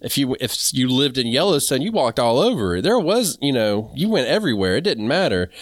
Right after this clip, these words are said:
So things were getting turned up a little bit better, and now they're not. So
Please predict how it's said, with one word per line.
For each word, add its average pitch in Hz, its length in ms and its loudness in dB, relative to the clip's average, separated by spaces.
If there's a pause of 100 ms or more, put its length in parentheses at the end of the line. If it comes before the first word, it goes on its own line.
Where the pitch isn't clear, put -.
(160)
So 165 200 0
things 233 340 0
were 165 100 0
getting 147 280 -4
turned 151 420 0
up 160 160 -2
a 151 40 0
little 120 220 0
bit 98 220 -4
better, 123 320 0
and 104 100 -2
now 131 200 0
they're 113 160 -2
not. 123 420 -2
So 107 460 0